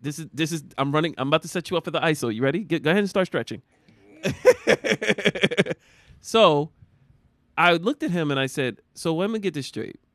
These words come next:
You've made all these sacrifices for this person. You helped them. You've done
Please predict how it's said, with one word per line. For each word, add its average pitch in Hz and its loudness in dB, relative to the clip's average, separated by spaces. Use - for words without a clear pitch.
You've 208 -2
made 170 2
all 151 4
these 208 -4
sacrifices 131 -4
for - -6
this 139 -2
person. 131 -8
You 123 -2
helped 165 0
them. 127 -14
You've 127 -6
done 202 2